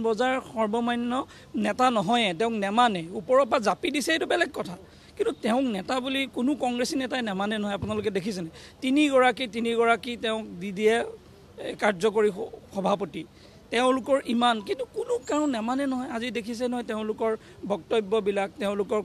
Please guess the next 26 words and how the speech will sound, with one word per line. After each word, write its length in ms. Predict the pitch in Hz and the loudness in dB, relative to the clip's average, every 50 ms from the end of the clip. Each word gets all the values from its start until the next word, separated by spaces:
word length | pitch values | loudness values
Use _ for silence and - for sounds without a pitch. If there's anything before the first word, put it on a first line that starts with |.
| - | 0
কৰ্মৰাজিবিলাক 800 | 208 196 196 196 202 202 196 196 175 190 185 175 185 175 175 175 - - - - - - - | 0 0 0 0 0 2 2 2 2 0 -4 -4 -4 -6 -6 -8 -10 -16 -16 -16 -16 -10 0
ৰাইজে 340 | 196 185 190 220 233 262 294 - | 4 4 6 6 4 2 -2 -2
কেনেকৈ 320 | 285 294 302 262 - 285 202 214 | 0 0 0 0 0 0 0 -2
প্ৰত্যাখ্যান 460 | 190 - 202 185 - - - - 220 175 | -4 -6 -6 -8 -8 -10 -12 -12 -10 -8
কৰিছে 220 | 190 180 - 285 | -8 -8 -6 -8
আপোনালোকে 300 | 294 480 508 466 - 453 - 311 | -8 -8 -8 -6 -6 -6 -6 -6
দেখিছে। 320 | 320 - 392 311 - - - - - - - - - - 214 | -4 -2 -4 -4 -4 -6 -10 -16 -20 -20 -20 -16 -6 -4 -2
আজি 180 | 214 247 285 285 294 - - - | -2 0 -2 -2 -2 -4 -8 -10
সুশান্ত 400 | 247 196 - 233 226 247 233 233 254 226 | -8 -4 -2 0 0 0 0 0 -2 0
বুঢ়াগোহাঁইৰ 480 | 233 226 233 226 208 226 220 226 226 214 196 | 0 0 0 0 -2 -2 -2 -2 -2 -2 -2
দৰে 160 | 190 175 - - - - - - - - - | -4 -6 -6 -10 -14 -16 -18 -20 -20 -16 -16
কিমান 240 | - - 269 247 247 466 - - - - - - - - - - | -12 -10 -10 -10 -10 -12 -14 -16 -20 -20 -20 -20 -20 -20 -12 -6
শক্তিশালী 580 | - - - - - 392 277 202 196 170 170 156 - - - - - - 233 214 | -4 -4 -4 -4 -6 -6 -4 -4 -4 -4 -6 -8 -12 -18 -20 -20 -12 -6 -2 0
ৰূপজ্যোতি 420 | 269 226 196 185 285 220 196 277 220 - | 0 0 0 -2 -4 -2 -2 -4 -4 -2
কৰ্মী, 280 | 233 208 185 170 165 - - - - - - - - - - 370 | -2 -2 -2 -4 -6 -8 -10 -16 -20 -20 -20 -20 -20 -14 -10 -8
যথেষ্ট 360 | 277 - 370 370 311 - - 349 302 294 254 208 196 180 - - - - - - - - - - - - - - 494 453 - - | -8 -4 -4 -4 -4 -2 -2 0 2 2 0 -2 -6 -12 -12 -10 -10 -10 -10 -12 -18 -20 -20 -20 -20 -20 -16 -8 -8 -6 -6 -6
স্পষ্টভাৱে 600 | - - 302 294 - - - 370 285 277 254 285 - - | 2 4 4 4 4 2 0 0 0 2 2 0 0 -2
কথা 180 | - - 247 247 220 | -6 -6 -4 -4 -4
ক'ব 100 | 247 214 233 208 285 | -2 -2 -2 -2 0
পৰা, 160 | 247 220 220 196 - - - - - - - | 2 2 2 2 0 -4 -14 -20 -20 -16 -10
আজিতো 220 | 415 - - - 427 | -8 -8 -6 -6 -8
তেওঁৰ 240 | - - 381 320 - 262 | -8 -8 -8 -6 -4 -4
লগত, 180 | 233 220 247 226 - | -2 -4 -4 -6 -6
লগত 160 | 202 226 233 - - | -8 -8 -8 -8 -10
থকা 200 | 226 - - 208 208 | -12 -8 -6 -6 -6
নাই, 140 | 196 180 | -6 -8